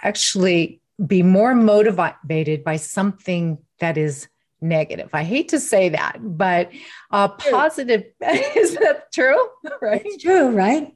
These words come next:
Speaker 1: It is true. Yeah.
Speaker 2: We'll do
Speaker 1: So if
Speaker 2: anything to avoid pain.
Speaker 1: <laughs> That's right. So if there is, like, if we know that this speech, if we think in our head that,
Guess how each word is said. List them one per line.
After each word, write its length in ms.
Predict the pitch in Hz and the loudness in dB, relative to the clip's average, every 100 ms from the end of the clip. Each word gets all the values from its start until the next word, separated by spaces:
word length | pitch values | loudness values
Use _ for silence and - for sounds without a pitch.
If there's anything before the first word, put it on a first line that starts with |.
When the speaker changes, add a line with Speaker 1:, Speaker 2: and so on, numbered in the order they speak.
| _ _ | _ _
Speaker 1:
It 160 | - 269 | -10 -6
is 200 | 294 370 | -4 -2
true. 300 | 381 330 226 | 0 2 2
Yeah. 220 | - 214 | 2 2
Speaker 2:
We'll 100 | 277 | 2
do 60 | 262 | 2
Speaker 1:
So 80 | 320 | 2
if 100 | - | 4
Speaker 2:
anything 280 | 370 - 302 | 2 0 0
to 120 | 262 247 | 2 2
avoid 380 | 208 240 214 180 | 4 2 2 2
pain. 420 | 220 180 135 113 415 | 0 0 -2 -10 -10
Speaker 1:
<laughs> 80 | - | -2
That's 360 | 294 294 - | -2 -2 -6
right. 560 | - 339 - - 277 247 453 587 554 571 466 | 0 0 0 -6 -8 -2 0 0 -4 -4 -6
So 260 | - 277 269 | 0 2 4
if 260 | 277 392 | 2 0
there 300 | - 294 311 | 0 4 4
is, 240 | 285 311 - 214 | 4 0 -6 -4
like, 200 | 233 226 | -2 -2
if 120 | 240 | -4
we 200 | 247 294 | -4 -4
know 320 | 285 247 233 | 0 2 4
that 240 | 208 185 - | 2 -2 -2
this 240 | 220 220 | -2 -2
speech, 480 | - - 196 180 190 | -10 -6 -4 -4 -8
if 120 | 185 | -4
we 120 | 226 | -4
think 260 | 240 220 214 | -2 -4 -2
in 100 | 185 | -2
our 180 | 165 170 | -2 -2
head 460 | 170 165 160 160 - | 0 2 2 0 -4
that, 320 | 156 147 - | -2 -2 -6